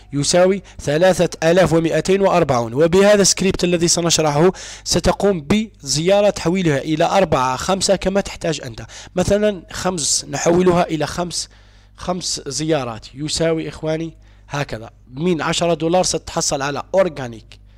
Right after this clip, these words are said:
ترافيك ستة عشر ألف ومائتين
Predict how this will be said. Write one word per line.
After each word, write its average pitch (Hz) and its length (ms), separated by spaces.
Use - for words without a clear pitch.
ترافيك 190 640
ستة 170 440
عشر 110 440
ألف 190 420
ومائتين 139 560